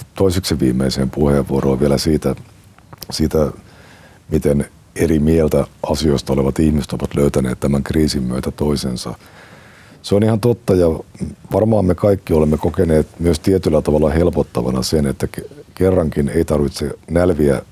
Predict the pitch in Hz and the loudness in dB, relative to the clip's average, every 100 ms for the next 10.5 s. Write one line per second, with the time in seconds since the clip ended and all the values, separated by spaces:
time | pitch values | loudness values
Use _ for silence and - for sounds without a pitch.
0 | - _ - 78 82 78 - 71 69 73 | -20 _ -10 -2 2 2 0 -4 -4 -6
1 | - 80 69 69 71 80 73 67 78 76 | -4 -2 -2 -2 -2 -2 -2 -2 -2 0
2 | 69 60 - 69 69 67 78 78 76 69 | -2 -6 -6 -4 -4 -2 0 0 0 -2
3 | 80 78 64 62 - 69 67 60 76 76 | -4 -2 -4 -4 -4 -2 -2 -2 -4 -2
4 | 71 71 - 71 64 62 71 62 60 64 | -2 -4 -2 -2 -2 -2 -2 -4 -6 -8
5 | 67 - - 76 69 - 64 62 73 67 | -10 -12 -8 -2 -2 -2 -6 -6 -8 -8
6 | 65 62 - 65 - - - - - - | -8 -10 -12 -14 -16 -20 -20 -20 -20 -20
7 | - - - 82 80 101 101 104 98 101 | -20 -16 -4 -2 0 0 2 2 4 4
8 | 110 95 - - - - - - - - | 4 2 -6 -18 -20 -20 -20 -20 -12 0
9 | 98 104 87 82 90 80 - 78 73 80 | 2 4 4 4 2 0 0 2 2 2
10 | 73 71 - 78 | 0 0 -2 -2